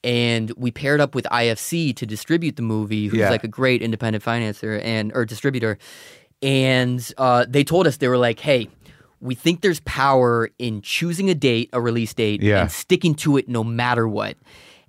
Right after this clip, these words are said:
Speaker 1: And why that was so great is because if you remember at the time, all these movies kept moving their release date because they thought the pandemic would eventually be
Speaker 2: Right.
Speaker 1: over. And
Speaker 2: Right.
Speaker 1: so what happened is, like, when we came out,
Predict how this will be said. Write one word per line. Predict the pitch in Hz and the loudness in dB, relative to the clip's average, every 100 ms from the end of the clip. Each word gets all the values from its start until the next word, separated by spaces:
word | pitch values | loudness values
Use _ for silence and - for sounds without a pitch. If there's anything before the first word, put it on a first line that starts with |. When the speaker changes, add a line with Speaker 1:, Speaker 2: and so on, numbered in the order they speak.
| - | -4
Speaker 1:
And | 131 135 131 120 127 _ _ - - | 0 2 0 -2 -12 _ _ -20 -16
why | 131 127 127 139 151 | -12 -8 0 2 4
that | 156 156 | 2 0
was | 139 117 | -2 -2
so | 143 123 | -2 -2
great | 117 127 151 151 | -2 2 2 2
is | 127 | -4
because | 117 117 - 127 120 113 | -10 -10 -4 -2 -2 -6
if | 123 | -6
you | 123 | -4
remember | 120 135 156 | -2 -2 -2
at | 147 | -4
the | 113 | -8
time, | - 165 185 151 110 - - _ - | -8 -6 -4 -4 -6 -12 -20 _ -4
all | 170 | -2
these | 202 151 | -2 -2
movies | 147 180 175 | -2 -2 -4
kept | - 170 | -4 -6
moving | 131 143 196 185 170 139 | -2 0 0 2 2 2
their | 127 | 0
release | 127 151 208 | 0 0 0
date | - 135 127 | 0 -2 -2
because | 127 127 | -4 -4
they | 131 | 0
thought | 151 151 | 0 0
the | |
pandemic | 156 139 139 151 147 | -4 -2 0 0 0
would | 135 | -2
eventually | 123 120 131 139 123 | -2 -2 -4 -4 -4
be | 120 120 | 0 2
Speaker 2:
Right. | 123 165 | 4 6
Speaker 1:
over. | 202 156 117 | 4 4 0
And | 110 95 | -2 0
Speaker 2:
Right. | 113 104 | 2 2
Speaker 1:
so | 156 147 | 2 2
what | 135 131 | 0 -4
happened | 170 196 185 | -6 -4 -6
is, | 147 | -6
like, | 139 | -6
when | 139 | -4
we | 143 156 | -6 -6
came | 151 131 | -6 -6
out, | 170 226 170 | -4 -2 -2